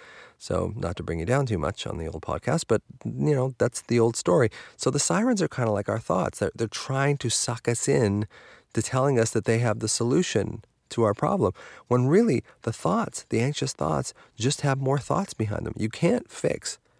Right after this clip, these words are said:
anxiety, which is typically, you know, at its co-, at its sort of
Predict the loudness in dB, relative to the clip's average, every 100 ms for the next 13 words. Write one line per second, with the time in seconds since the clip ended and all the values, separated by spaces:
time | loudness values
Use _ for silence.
0 | _ -4 0 2 2 2 0 0 -2 -2
1 | -2 -2 -8 -6 0 0 2 2 2 -2
2 | -20 -20 -20 -2 0 0 _ -8 -4 -4
3 | -4 -10 -10 -14 -14 -16 -4 0 0 2
4 | 4 4